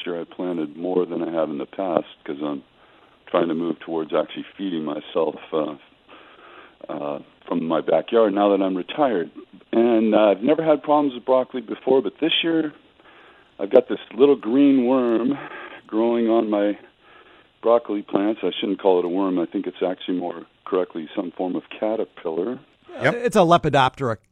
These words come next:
Speaker 3: character.
Speaker 2: Yeah.
Speaker 1: Yep.
Speaker 3: Yeah.
Speaker 1: And,
Speaker 2: Otherwise
Speaker 1: uh,
Speaker 2: known as a caterpillar.
Speaker 3: Yeah.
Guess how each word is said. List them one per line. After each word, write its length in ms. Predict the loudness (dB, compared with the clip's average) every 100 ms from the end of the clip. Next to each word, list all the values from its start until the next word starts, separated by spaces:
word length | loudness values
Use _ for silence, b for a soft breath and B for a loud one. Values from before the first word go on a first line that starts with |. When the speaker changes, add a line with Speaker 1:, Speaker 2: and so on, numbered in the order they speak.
| _
Speaker 3:
character. 500 | -6 -4 -6 -10 -14 _ _ _ _
Speaker 2:
Yeah. 140 | -10
Speaker 1:
Yep. 200 | -8 -8 _ _
Speaker 3:
Yeah. 160 | -16 -14 -10
Speaker 1:
And, 380 | -4 -2 0 2
Speaker 2:
Otherwise 260 | 2 2
Speaker 1:
uh, 40 | 0
Speaker 2:
known 100 | -6
as 120 | -8
a 40 |
caterpillar. 520 | -6 -6 -6 -8 -20 -20 _
Speaker 3:
Yeah. 80 | -16